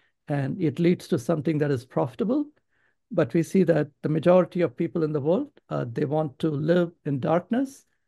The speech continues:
uh, they lo-, want to live in sin, so they continue to reject, uh, the true teaching. And the false teaching, as we read here, uh, it focuses on self, uh, which means, uh, the teacher is trying to focus on self,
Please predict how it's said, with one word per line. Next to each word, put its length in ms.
uh, 120
they 180
lo-, 240
want 280
to 80
live 200
in 120
sin, 340
so 180
they 180
continue 460
to 160
reject, 580
uh, 120
the 140
true 280
teaching. 420
And 120
the 80
false 360
teaching, 560
as 180
we 80
read 220
here, 300
uh, 280
it 160
focuses 760
on 200
self, 360
uh, 220
which 320
means, 480
uh, 260
the 140
teacher 800
is 160
trying 300
to 80
focus 400
on 160
self, 300